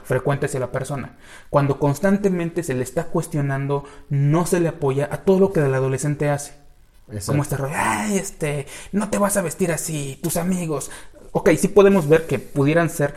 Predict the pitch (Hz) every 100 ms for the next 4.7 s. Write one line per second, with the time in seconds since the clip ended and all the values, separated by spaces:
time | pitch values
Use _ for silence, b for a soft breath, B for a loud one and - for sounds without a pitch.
0 | B B - - - - - - - -
1 | - 160 160 - 156 151 147 147 214 170
2 | 139 185 220 - 196 190 196 214 - 156
3 | 147 175 170 - 180 190 180 156 139 135
4 | 135 156 170 185 175 160